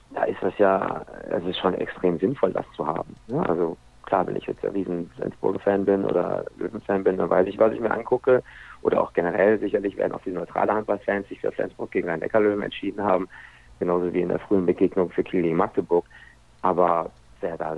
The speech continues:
sonst keine Aktien drin hat, der guckt einfach gerne, gerne mal, was passiert denn generell so in der Liga, ne? Wie schlagen sich die Aufsteiger, was machen die Eulen, beim Premierenauftritt der Füchse jetzt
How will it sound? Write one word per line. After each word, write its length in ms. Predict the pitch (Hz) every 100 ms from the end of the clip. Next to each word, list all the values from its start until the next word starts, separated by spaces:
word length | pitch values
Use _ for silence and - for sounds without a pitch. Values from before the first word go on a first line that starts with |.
| -
sonst 180 | 85 -
keine 200 | 82 -
Aktien 280 | - 104 101
drin 160 | 101
hat, 220 | 98 101
der 80 | 95
guckt 200 | - 101
einfach 260 | 104 - 101
gerne, 280 | 98 90 90
gerne 360 | - - -
mal, 420 | 92 87 87 87 -
was 140 | 85 -
passiert 320 | 87 90 -
denn 140 | 82 80
generell 400 | 82 90 151 127
so 80 |
in 80 | 85
der 100 | 87
Liga, 300 | 87 85 -
ne? 260 | - 151 127
Wie 180 | 107 101
schlagen 300 | 101 104 98
sich 140 | 95
die 100 | -
Aufsteiger, 480 | - - 90 85 85
was 100 | 90
machen 280 | 101 101 95
die 100 | 92
Eulen, 320 | 92 90 87 - - - - -
beim 320 | 90 90 92 -
Premierenauftritt 840 | 104 98 95 92 - - - -
der 120 | 92
Füchse 320 | 110 107 -
jetzt 260 | 92 92